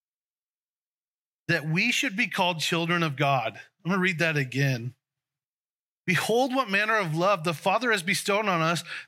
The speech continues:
that we should be called children of God. Therefore, the world does not know us because it does not know him." Do you guys ever just stop and think about how awesome this verse is?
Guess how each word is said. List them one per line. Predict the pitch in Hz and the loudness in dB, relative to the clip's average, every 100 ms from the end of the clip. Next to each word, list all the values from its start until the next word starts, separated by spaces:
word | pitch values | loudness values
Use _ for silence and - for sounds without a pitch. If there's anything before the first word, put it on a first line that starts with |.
| - | -2
that | 208 | -2
we | 190 233 | 2 0
should | 262 285 208 | 0 -2 -2
be | 214 | -2
called | 165 196 165 | 2 0 0
children | - 190 196 185 | -2 0 0 0
of | 156 | 0
God. | 147 156 147 117 - _ _ _ _ _ _ - | 0 2 2 -2 -10 _ _ _ _ _ _ -2
Therefore, | 208 - 247 | -2 0 0
the | 220 175 | 2 0
world | 165 202 220 | 2 2 2
does | 185 165 | -2 0
not | 175 185 151 | 0 2 2
know | 156 147 | 2 2
us | 156 175 - | 2 0 -6
because | - 185 226 190 | -4 0 0 0
it | 196 | -2
does | 220 175 | -2 0
not | 190 185 | 0 2
know | 180 170 | 2 2
him." | 170 151 113 120 _ _ _ _ _ _ _ _ _ _ _ _ _ _ _ _ _ _ _ _ _ _ _ _ _ _ _ _ _ _ _ _ _ _ _ - | 2 2 -2 -12 _ _ _ _ _ _ _ _ _ _ _ _ _ _ _ _ _ _ _ _ _ _ _ _ _ _ _ _ _ _ _ _ _ _ _ -2
Do | |
you | 175 | 0
guys | 240 233 | 0 0
ever | 202 226 | -2 -2
just | 196 214 - | -4 -4 -4
stop | 170 160 175 | 0 0 0
and | 175 147 | -2 0
think | 143 151 | 0 0
about | 170 151 139 107 _ _ _ - | 0 0 0 -4 _ _ _ -4
how | 165 185 | 0 2
awesome | 135 135 143 180 170 | 2 0 2 0 2
this | 143 | 2
verse | 139 117 135 | 0 -2 -2
is? | 143 151 151 - | 0 0 -2 -8